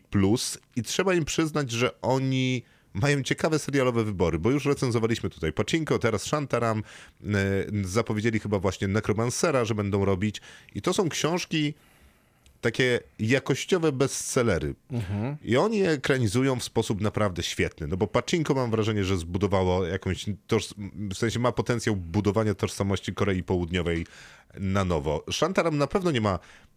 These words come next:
Speaker 1: e, jakby takiej możliwości, żeby budowało, mm, tożsamość Indii na nowo, bo jakby nie
Speaker 2: Mhm.
Speaker 1: o tym jest. A jest o człowieku, który Nieźle sobie w życiu radzi, studiuje filozofię,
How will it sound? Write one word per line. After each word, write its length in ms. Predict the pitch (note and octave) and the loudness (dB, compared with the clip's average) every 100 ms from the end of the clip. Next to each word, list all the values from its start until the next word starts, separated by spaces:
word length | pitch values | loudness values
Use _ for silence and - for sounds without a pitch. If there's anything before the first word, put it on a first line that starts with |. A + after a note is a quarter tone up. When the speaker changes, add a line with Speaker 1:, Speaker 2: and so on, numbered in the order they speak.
| G1+ | -12
Speaker 1:
e, 280 | A1 - D#2 | -12 -10 -6
jakby 200 | G2 F#2 | -4 -2
takiej 280 | G#2 F#2+ G2+ | -2 0 0
możliwości, 420 | G2 F#2+ G2+ F2+ | 0 0 0 0
żeby 200 | E2 D#2+ | -2 -4
budowało, 480 | D#2 D#2+ F2 F2 F2 | -4 0 2 2 0
mm, 1000 | D#2+ E2+ - - A#1+ B1 A1 F2 C#2+ E2+ | -2 -10 -14 -20 -18 -18 -14 -14 -8 -6
tożsamość 460 | F#2 - F#2+ F#2 | -4 -2 -2 -2
Indii 280 | - G3 A#2 | -2 0 0
na 100 | F2+ | 2
nowo, 260 | F2 D#2 G#2 | 0 2 2
bo 140 | G#2 A2 | 2 2
jakby 220 | G#2+ G#2 | 2 2
nie 120 | G2+ | 2
Speaker 2:
Mhm. 120 | G2+ | 2
Speaker 1:
o 40 | G#2 | 0
tym 200 | - F2+ | -2 -2
jest. 240 | D2 - - | -2 -4 -2
A 100 | C3 | 0
jest 260 | F3 F3+ | 0 0
o 40 | D3 | -2
człowieku, 420 | - A2+ C3 A#2+ | -2 -2 0 -2
który 340 | - G2+ G2+ - - - - - - - _ _ _ _ | -2 0 0 -2 -14 -20 -20 -20 -20 -20 _ _ _ _
Nieźle 340 | C3 G#3 G#3+ F#3+ | 2 2 4 2
sobie 200 | D#3+ C#3 | 2 0
w 40 | |
życiu 240 | C3+ - | 0 0
radzi, 520 | A#2+ C#3 C#3+ C#3 C3 B2+ | 2 2 2 2 2 2
studiuje 420 | - A2+ B2+ A#2 | 0 0 2 2
filozofię, 840 | A#2 G#2 F#2 C3+ - C3+ B2 B2 | 2 0 2 0 2 2 4 2